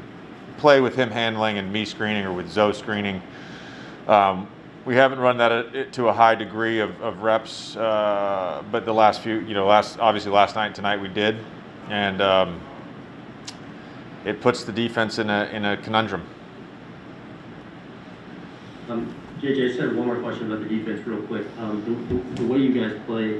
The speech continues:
Speaker 2: um, the style, I mean, is that, is that, like, a high degree of difficulty? Is it, is it, I mean, a very difficult thing to pull off to both protect the paint and then make that, that long rotation to get out there?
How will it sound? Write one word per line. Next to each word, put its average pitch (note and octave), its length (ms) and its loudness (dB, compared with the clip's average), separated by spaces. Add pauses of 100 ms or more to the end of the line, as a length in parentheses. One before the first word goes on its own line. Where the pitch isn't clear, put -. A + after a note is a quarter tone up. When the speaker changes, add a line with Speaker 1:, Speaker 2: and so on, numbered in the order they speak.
Speaker 2:
um, G#2 320 -6
the G#2+ 180 -4
style, A2+ 380 -6 (300)
I - 40 -10
mean, A#2+ 280 0 (300)
is B2+ 100 -2
that, D#3 320 -2
is B2+ 100 -2
that, C#3+ 200 -4
like, A#2+ 140 -2
a A2 60 -4
high A#2 220 -6
degree A#2 360 2
of - 80 -6
difficulty? A2 460 0
Is G#2+ 80 -2
it, A2+ 180 -4
is A2 180 0
it, B2 200 -2 (340)
I - 40 -8
mean, A#2+ 160 2
a G#2 80 -2
very A2+ 240 0
difficult A2 360 -4
thing A2 160 -2
to G#2+ 40 -6 (100)
pull G#2+ 160 -4
off A2 180 -6
to A#2 60 -6
both G#2+ 320 -6
protect G#2+ 320 -8
the F2+ 80 -8
paint A2+ 260 -4
and G#2 100 -2
then G2+ 240 -4
make G#2+ 180 -2
that, G#2+ 240 -6 (300)
that A#2 160 -6
long A2 180 -4
rotation A2 540 -4
to A2+ 80 -8
get G#2+ 160 -4
out G#2+ 200 -8
there? A2 160 -8